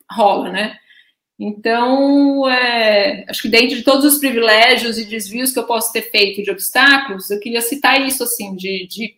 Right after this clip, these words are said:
do quanto é importante a gente construir essa relação e que os homens também, né,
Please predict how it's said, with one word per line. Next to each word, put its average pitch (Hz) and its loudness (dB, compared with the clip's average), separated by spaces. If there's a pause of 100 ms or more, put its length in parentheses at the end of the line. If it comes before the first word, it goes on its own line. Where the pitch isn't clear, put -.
do 226 -10
quanto 262 2
é 269 6
importante 285 2
a 226 0
gente 226 -6 (240)
construir 226 -2
essa 247 -2
relação 262 -2
e 240 -8
que 277 0
os 233 0
homens 302 2
também, 202 -6 (380)
né, - -12